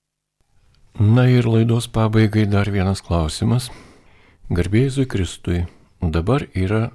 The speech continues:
du tūkstančiai dvidešimt tretieji metai nuo Kristaus gimimo. Ar buvo skaičiuojami metai nuo Adomo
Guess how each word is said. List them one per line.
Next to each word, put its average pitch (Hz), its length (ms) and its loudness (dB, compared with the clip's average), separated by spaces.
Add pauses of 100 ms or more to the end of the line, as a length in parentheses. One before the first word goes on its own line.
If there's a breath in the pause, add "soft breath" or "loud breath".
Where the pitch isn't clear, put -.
du 85 200 -4
tūkstančiai 117 720 -4
dvidešimt 87 500 -4
tretieji 92 480 -4
metai 82 480 -4 (600)
nuo 104 320 0
Kristaus - 580 -8
gimimo. 78 500 -2 (300 soft breath)
Ar 73 160 -4
buvo 80 280 -4
skaičiuojami 98 720 -2
metai 87 520 -2
nuo 80 360 -2
Adomo 92 680 -2